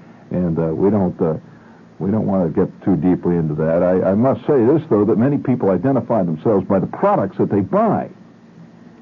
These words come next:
Uh, if, have you noticed the ecstasy on the faces of those clods who watch those and are part of those, uh, strange shows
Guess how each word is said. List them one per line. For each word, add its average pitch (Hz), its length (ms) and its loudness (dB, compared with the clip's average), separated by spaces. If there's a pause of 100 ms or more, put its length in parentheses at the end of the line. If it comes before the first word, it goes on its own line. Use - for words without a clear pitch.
(640)
Uh, 85 80 -2
if, 85 180 0 (120)
have 117 120 0
you 131 100 2
noticed 156 300 0
the 120 180 -2
ecstasy 113 680 -2
on 87 140 -2
the 82 100 -2
faces 120 500 0
of 78 140 0
those 87 240 0 (120)
clods 117 500 0
who 92 120 0
watch 107 340 2 (100)
those 98 280 2 (120)
and 95 180 0
are 92 120 2
part 135 380 -2
of 95 340 0 (560)
those, 95 240 2 (100)
uh, 95 120 0 (220)
strange 151 580 2 (120)
shows 107 480 4